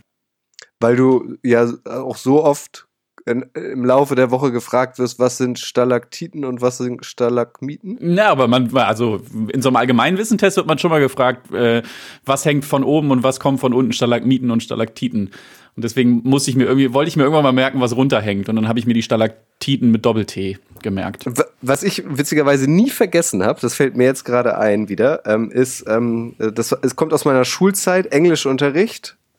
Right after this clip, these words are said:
Speaker 1: mh, bei Herrn Hempel, so hieß mein Englischlehrer, bei
Speaker 2: Mhm.
Speaker 1: Hempels unterm Sofa.
Speaker 2: Mhm.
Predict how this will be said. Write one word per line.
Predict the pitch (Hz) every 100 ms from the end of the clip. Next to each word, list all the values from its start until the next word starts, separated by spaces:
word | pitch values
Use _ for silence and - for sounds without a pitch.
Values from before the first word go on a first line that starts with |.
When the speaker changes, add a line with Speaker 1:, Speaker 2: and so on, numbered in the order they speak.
| _ -
Speaker 1:
mh, | 135 135 139 131 135 - -
bei | 117
Herrn | 127 120
Hempel, | 107 170 - 113 156 220
so | 131 117
hieß | 120 120
mein | 107 107
Englischlehrer, | - 113 104 - 92 98 143 220
bei | 143 107
Speaker 2:
Mhm. |
Speaker 1:
Hempels | 120 120 110
unterm | 107 107 104
Sofa. | 113 113 - 107 185
Speaker 2:
Mhm. | 117 120